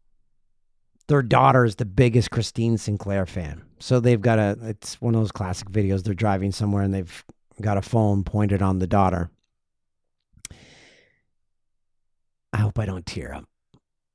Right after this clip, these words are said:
So they're driving, like, close to the stadium or something that's going on where Team Canada and Christine Sinclair's playing.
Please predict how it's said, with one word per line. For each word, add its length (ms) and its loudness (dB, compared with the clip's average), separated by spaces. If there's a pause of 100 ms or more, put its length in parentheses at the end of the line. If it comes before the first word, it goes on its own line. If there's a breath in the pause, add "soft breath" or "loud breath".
(160)
So 240 4
they're 140 4
driving, 680 2
like, 220 -2
close 400 0
to 100 0
the 100 -2
stadium 760 2
or 140 -6
something 520 0
that's 180 -2
going 280 2
on 180 2
where 100 -4
Team 300 0
Canada 420 2
and 140 0
Christine 380 -2
Sinclair's 440 -4
playing. 440 -6